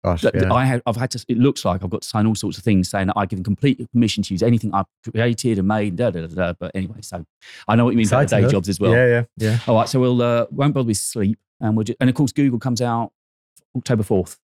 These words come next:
Speaker 1: Yeah.
Speaker 2: Got that to look forward to as well.
Speaker 1: Yeah, it's interesting. They, they kind of just,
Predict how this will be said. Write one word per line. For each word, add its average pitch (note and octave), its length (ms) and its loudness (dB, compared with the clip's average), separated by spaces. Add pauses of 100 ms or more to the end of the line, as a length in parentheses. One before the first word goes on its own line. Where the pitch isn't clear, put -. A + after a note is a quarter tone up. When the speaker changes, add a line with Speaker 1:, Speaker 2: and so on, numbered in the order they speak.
(360)
Speaker 1:
Yeah. A2+ 280 4
Speaker 2:
Got A#2 80 -2
that G2+ 140 0
to G#2 80 -10
look G2+ 80 -12
forward F#2+ 180 -6
to G2+ 80 -4
as F#2 100 -4
well. F2+ 200 -6 (720)
Speaker 1:
Yeah, D3+ 220 2
it's C3 100 0
interesting. E3+ 360 0
They, A2+ 220 2 (260)
they A#2 180 0
kind A#2+ 240 -4
of G#2 180 -2 (460)
just, - 180 -20